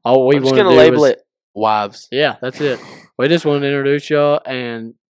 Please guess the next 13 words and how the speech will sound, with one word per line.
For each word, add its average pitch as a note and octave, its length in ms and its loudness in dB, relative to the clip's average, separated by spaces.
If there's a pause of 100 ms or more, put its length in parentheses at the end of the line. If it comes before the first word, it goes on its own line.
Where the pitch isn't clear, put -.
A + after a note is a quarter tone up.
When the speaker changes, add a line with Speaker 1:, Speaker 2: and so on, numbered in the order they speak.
(640)
Speaker 2:
So - 140 -10
Speaker 1:
have A#2+ 180 -6 (120)
fun C3+ 220 -6
for A2 120 -10
an A2 60 -8
hour. A2+ 340 -10
Speaker 2:
Yeah, G#2+ 180 -2
so - 160 -2
people D#3+ 320 -2
know C3+ 460 6
the A#2 160 -6
people B2 400 -6
that, A2 260 -6